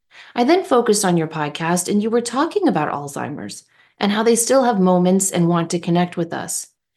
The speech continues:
I spent hours talking to him as he was failing. Your words gave me great hope that he heard what I was saying and our connection will always be strong.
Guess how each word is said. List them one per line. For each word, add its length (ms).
I 80
spent 320
hours 400
talking 440
to 80
him 180
as 140
he 120
was 200
failing. 600
Your 200
words 300
gave 200
me 180
great 380
hope 320
that 140
he 100
heard 380
what 120
I 120
was 180
saying 640
and 140
our 80
connection 520
will 120
always 440
be 140
strong. 580